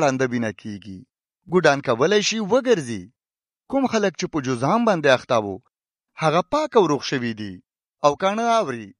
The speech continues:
مړي راژوندي کیږي، او غریبانو ته زیری ورکول کیږي. بختور دی هغه څوک چې په ما شک ونه کړي.»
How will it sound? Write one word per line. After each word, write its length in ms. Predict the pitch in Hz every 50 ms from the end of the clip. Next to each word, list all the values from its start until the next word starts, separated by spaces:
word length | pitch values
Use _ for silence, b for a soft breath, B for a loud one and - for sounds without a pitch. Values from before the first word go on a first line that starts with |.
| _ _ _ _ _ _ _ _ -
مړي 200 | 226 269 285 262 226
راژوندي 520 | 208 185 151 147 147 139 131 123 117 117
کیږي، 460 | - - 123 110 104 92 98 92 87 92 - _ _ _ _ _ _ _ _ _ -
او 80 | 143 143
غریبانو 580 | 139 135 139 123 120 113 113 113 127 151 185 196
ته 140 | - 226 214 - 226 202
زیری 280 | 208 285 294 262 233 196
ورکول 440 | 160 147 135 - 147 123 120 117 107
کیږي. 420 | - - 110 101 87 92 90 90 110 _ _ _ _ _ _ _ _ _ _ -
بختور 420 | 240 254 - - 269 254 247 247 233
دی 140 | 208 214 185 175
هغه 180 | 180 165 160 156
څوک 280 | - - 151 143 143 139 - _ _ _ _ _ -
چې 60 | -
په 120 | - - 120
ما 160 | 117 120 131 143
شک 260 | 135 - - 262 254 -
ونه 260 | 240 233 185 151 131
کړي.» 280 | - 131 120 107 92